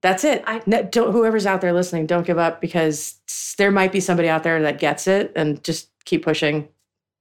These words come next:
Speaker 1: And if you believe in it. At the same time, I had had three proposals out, like, way more, like, commercial things. Never thought this book would go anywhere, and it was the only one that sold.
Speaker 2: Really?
Speaker 1: Yes, of the three projects I was working on.
Speaker 2: Were they collaborations or were they all f-, just
Speaker 1: Um,
Speaker 2: you?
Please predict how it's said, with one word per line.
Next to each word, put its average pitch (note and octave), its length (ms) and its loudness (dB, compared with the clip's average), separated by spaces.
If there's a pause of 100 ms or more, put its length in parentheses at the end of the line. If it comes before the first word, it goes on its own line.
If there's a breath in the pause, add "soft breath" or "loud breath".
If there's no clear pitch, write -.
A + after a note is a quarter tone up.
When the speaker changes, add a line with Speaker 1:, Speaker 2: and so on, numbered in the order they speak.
Speaker 1:
And C#3+ 180 -2
if C#3+ 140 -6
you E3 80 0
believe D3+ 320 2
in D3 100 2
it. - 240 -4 (680 soft breath)
At G3 100 4
the G3+ 80 4
same A3 200 2
time, G#3 280 2
I F#3 80 2
had E3 80 0
had D#3 220 -2
three F#3 240 2
proposals D#3+ 500 0
out, C3 260 -2 (220)
like, E3 140 0
way F3+ 160 6
more, E3+ 260 4
like, D#3 220 0
commercial D#3 760 0
things. D#3 460 -2 (440)
Never F#3+ 300 4
thought E3 240 0
this D#3+ 160 -2
book D3+ 480 -2
would D3 140 -4
go D3+ 120 2
anywhere, E3 380 0
and F#3 100 2
it F3+ 40 -2
was E3+ 120 -2
the F3+ 140 0
only E3+ 200 2
one E3 160 0
that D3+ 140 -2
sold. C3+ 380 0 (140)
Speaker 2:
Really? G4 420 2
Speaker 1:
Yes, - 480 -2
of F3 140 0
the F3 80 4
three F#3 200 0
projects E3 440 0
I E3 60 2
was D#3 140 0
working D#3 260 -2
on. C3+ 200 -4 (140)
Speaker 2:
Were G3+ 180 2
they F#3 180 -2
collaborations F3+ 800 0
or G#3+ 80 2
were F#3+ 100 2
they F#3 140 2
all F3 200 0
f-, E3+ 100 -6
just A3 340 4
Speaker 1:
Um, F#3+ 40 0
Speaker 2:
you? E3+ 200 -4